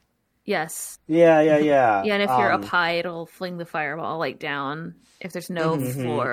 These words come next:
Speaker 2: Mm-hmm, mm-hmm.
Speaker 1: or whatever.
Speaker 2: That's right, that's right. I, that,
Speaker 1: They were
Speaker 2: yeah,
Speaker 1: a little,
Speaker 2: I
Speaker 1: I
Speaker 2: remember
Speaker 1: think
Speaker 2: that.
Speaker 1: all of them were,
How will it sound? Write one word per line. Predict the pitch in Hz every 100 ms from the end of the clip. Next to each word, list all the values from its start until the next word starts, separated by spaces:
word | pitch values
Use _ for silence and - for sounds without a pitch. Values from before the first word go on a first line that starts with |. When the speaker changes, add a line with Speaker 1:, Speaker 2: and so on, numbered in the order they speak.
| 123
Speaker 2:
Mm-hmm, | 123
mm-hmm. | 117 113
Speaker 1:
or |
whatever. | - - - 107 92 180 _
Speaker 2:
That's | - 143 143 131 -
right, | 113
that's | 123 123
right. | 110 127
I, | 110
that, | 120 110
Speaker 1:
They |
were | 269 392
Speaker 2:
yeah, | 370
Speaker 1:
a | 233
little, | 220 262 -
Speaker 2:
I |
Speaker 1:
I |
Speaker 2:
remember | 117 - 440
Speaker 1:
think | -
Speaker 2:
that. | 381
Speaker 1:
all | 381
of | 359
them | 320 285
were, | 240 226 202 190